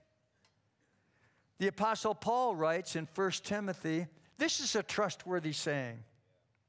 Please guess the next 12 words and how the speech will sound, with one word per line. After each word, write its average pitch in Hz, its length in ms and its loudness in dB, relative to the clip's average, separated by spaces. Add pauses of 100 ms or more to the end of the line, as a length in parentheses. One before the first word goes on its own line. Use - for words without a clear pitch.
(120)
and 214 120 -2
everyone 262 540 2
should 214 240 0
accept 208 440 -2
it. 120 120 -4 (300)
So, 247 320 0 (680)
does 156 120 -2
that 254 160 2
mean 269 180 2
us? 294 340 2 (1200)
We're 302 240 4
everyone. 202 420 2